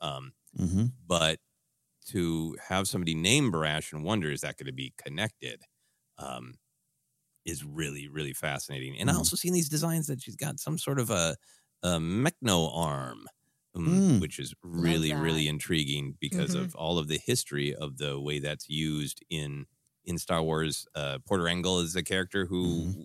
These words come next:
Speaker 1: ha-, is implied, uh, y-, used violence when necessary and became famous for it, but now wrestles with it. Um,
Speaker 2: Mm-hmm.
Speaker 1: and that's interesting to see a, a Jedi traveling with him. Uh, is this also a scar from being,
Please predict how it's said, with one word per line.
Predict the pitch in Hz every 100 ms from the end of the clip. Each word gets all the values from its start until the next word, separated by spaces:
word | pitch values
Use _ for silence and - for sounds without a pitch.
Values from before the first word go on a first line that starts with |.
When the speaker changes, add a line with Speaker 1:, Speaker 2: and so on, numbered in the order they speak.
| -
Speaker 1:
ha-, | 85 -
is | 90 80
implied, | 85 82 90 87 87 90 - - _ _ -
uh, | 82 78
y-, | 64 69 73 80
used | - 101 131 120 107 -
violence | 101 85 95 120 127 110 117
when | 117
necessary | 117 120 110 107 101 98 92
and | 85
became | 87 95 92
famous | 87 120 113
for | - 95 98
it, | 98 -
but | 80
now | 82 90 90
wrestles | 87 90 90 92 85 78
with | 76 -
it. | 80 78 - _ _ _
Um, | 78 69 67
Speaker 2:
Mm-hmm. | 82 80
Speaker 1:
and | 80
that's | 71 -
interesting | 76 76 -
to | 76
see | 73 73 69 -
a, | 82
a |
Jedi | 69 71 67
traveling | - 71 69
with | 67 -
him. | 80 69 69 - _ _ _ -
Uh, | 71 67 - _ _
is | 82 69
this | 69 -
also | 78 73 76
a | 71
scar | - - 71 69
from | 67 71 65 67
being, | - 69 65